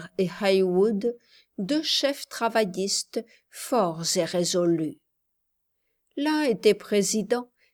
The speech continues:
et l'autre secrétaire de la Fédération occidentale des mineurs. L'ex-gouverneur de l'Idaho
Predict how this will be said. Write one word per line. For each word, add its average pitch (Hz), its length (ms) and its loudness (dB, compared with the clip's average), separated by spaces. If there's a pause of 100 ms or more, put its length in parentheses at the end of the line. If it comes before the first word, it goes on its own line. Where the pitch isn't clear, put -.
(160)
et 302 120 4
l'autre 269 500 2
secrétaire 226 1000 -2 (360)
de 302 120 0
la 277 160 2
Fédération 196 960 2
occidentale 170 1040 -2
des 170 160 2
mineurs. 160 920 -4 (1120)
L'ex-gouverneur 175 1300 0
de 180 120 0
l'Idaho 190 760 4